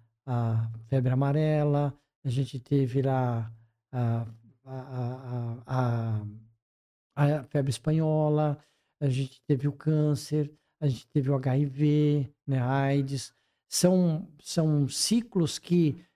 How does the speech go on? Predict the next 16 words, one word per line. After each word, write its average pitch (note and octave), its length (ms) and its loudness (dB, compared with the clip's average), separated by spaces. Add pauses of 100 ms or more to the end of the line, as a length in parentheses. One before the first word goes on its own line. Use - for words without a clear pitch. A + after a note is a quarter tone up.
(200)
cerceiam G#3 960 4
uma F3 140 4
sociedade C#3+ 760 -2
de C#3+ 120 0
alguma D3 360 2
forma F3 420 0
porque F3+ 260 0
ela F3 120 2
tá E3+ 180 -4
perdendo F#3+ 1000 2 (360)
o D#3 60 -2
seu E3+ 240 -2
controle D#3 840 0
de C#3+ 160 -2
alguma D3+ 440 2
forma D#3+ 540 0